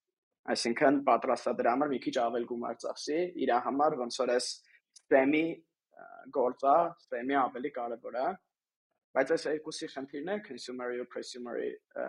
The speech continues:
ինչն ա, որ իրանց behavior-ը, այսինքն ոնց են իրանք իրանց պահում, պահվածքը, ահա որ անկախատեսելի է։ Այսինքն դու հիմնականում, եթե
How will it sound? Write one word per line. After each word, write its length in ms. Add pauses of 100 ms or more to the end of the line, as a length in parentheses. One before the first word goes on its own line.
(220)
ինչն 240
ա, 80
որ 280 (180)
իրանց 320 (100)
behavior-ը, 480
այսինքն 400
ոնց 240
են 140
իրանք 260
իրանց 220
պահում, 360
պահվածքը, 600 (200)
ահա 200
որ 160
անկախատեսելի 800
է։ 60 (800)
Այսինքն 460 (180)
դու 140
հիմնականում, 580
եթե 160